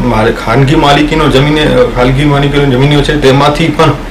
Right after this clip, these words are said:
કંપની દ્વારા ગેરકાયદેસર રસ્તા બનાવવા ઉપરાંત સરકારી જમીનો જે મા-, મંજૂર થયેલી એનાથી અનેક ગણી વધારે દબાણ કરવી,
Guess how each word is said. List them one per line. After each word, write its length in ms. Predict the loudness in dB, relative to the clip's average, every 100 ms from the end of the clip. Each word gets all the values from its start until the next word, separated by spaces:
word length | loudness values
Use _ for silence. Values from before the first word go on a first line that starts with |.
| -14 -14 -12 -10 -8 -4
કંપની 320 | -2 0 2
દ્વારા 420 | 4 4 4 2
ગેરકાયદેસર 760 | 2 2 0 2 2 2 0 -2
રસ્તા 380 | -2 -2 2
બનાવવા 460 | 2 4 2 2 2 -2 -8 -12 -12 -8
ઉપરાંત 300 | -2 0 0
સરકારી 460 | 2 0 2 0 2
જમીનો 440 | 2 2 2 2 0 -2 -6 -8 -2
જે 140 | 0
મા-, 320 | 2 0 0 0
મંજૂર 340 | 0 2 2 2
થયેલી 260 | 2 2
એનાથી 580 | 2 2 0 0 -2 -2
અનેક 320 | 0 2 2
ગણી 200 | 2 2
વધારે 340 | 2 4 4 2
દબાણ 360 | 2 2 2
કરવી, 360 | 2 2 2